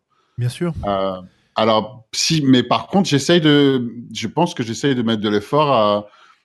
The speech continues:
Speaker 2: à ce que les P N J évoluent aussi, mais c'est pas forcément le cas. C'est, c'est peut-être pour ceux les, les plus in-, bon, ce qui vont être,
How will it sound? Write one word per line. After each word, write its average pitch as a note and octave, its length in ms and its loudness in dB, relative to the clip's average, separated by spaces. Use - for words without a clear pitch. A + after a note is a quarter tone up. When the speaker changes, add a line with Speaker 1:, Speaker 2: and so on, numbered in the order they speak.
Speaker 2:
à A#2 100 0
ce - 140 -6
que C3+ 80 0
les A#2+ 100 2
P C#3 360 0
N C3+ 100 0
J C3 280 -4
évoluent B2+ 540 0
aussi, E3 640 -6
mais C3 400 0
c'est - 260 -10
pas D3+ 120 0
forcément C#3 480 -4
le A#2+ 60 -4
cas. G#2 260 -6
C'est, G2 560 -8
c'est - 140 -20
peut-être C#3+ 300 -6
pour A#2+ 180 -10
ceux C#3 160 -4
les, B2 200 0
les G#2+ 140 0
plus C3 280 0
in-, B2 160 2
bon, G#2 200 -2
ce - 100 -8
qui G#2+ 140 -8
vont A2+ 180 0
être, G#2 160 -2